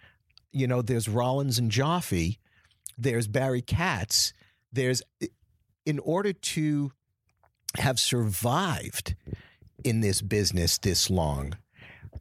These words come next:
and not only survive, but thrive with the kind of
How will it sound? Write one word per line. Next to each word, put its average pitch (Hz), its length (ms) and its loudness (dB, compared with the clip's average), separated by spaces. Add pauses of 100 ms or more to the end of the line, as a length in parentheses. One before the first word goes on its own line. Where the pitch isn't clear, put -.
(180)
and 131 140 0
not 156 160 0
only 135 180 0
survive, 110 800 0
but 107 300 -2 (920)
thrive 117 1120 -2 (540)
with 123 1000 2
the 131 120 2
kind 156 640 -2
of 110 260 0